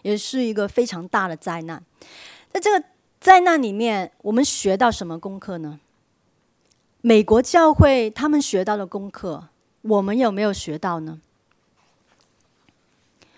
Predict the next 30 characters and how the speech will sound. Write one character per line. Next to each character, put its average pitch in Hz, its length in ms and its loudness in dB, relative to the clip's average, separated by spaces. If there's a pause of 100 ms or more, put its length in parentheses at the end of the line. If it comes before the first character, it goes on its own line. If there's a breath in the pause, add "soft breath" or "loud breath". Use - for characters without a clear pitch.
(680 soft breath)
我 240 120 4
们 294 260 4 (340)
在 254 380 4
这 269 160 -2
些 262 80 0
事 262 160 -6
情 214 160 -6
里 190 80 -4
有 185 60 -6
没 196 80 -4
有 214 100 0
想 180 260 -8
到 185 360 -4 (260)
我 196 80 -10
们 202 100 -6
要 262 160 2
悔 175 240 -4
改， 175 380 -16 (260)
我 180 60 -14
们 220 100 -2
要 254 160 4
回 190 300 6
转， - 460 -8
跪 214 180 2
向 180 260 -10
神？ - 260 -16 (1400 soft breath)
弟 311 120 2
兄 381 120 6
姊 233 140 0
妹， 185 400 0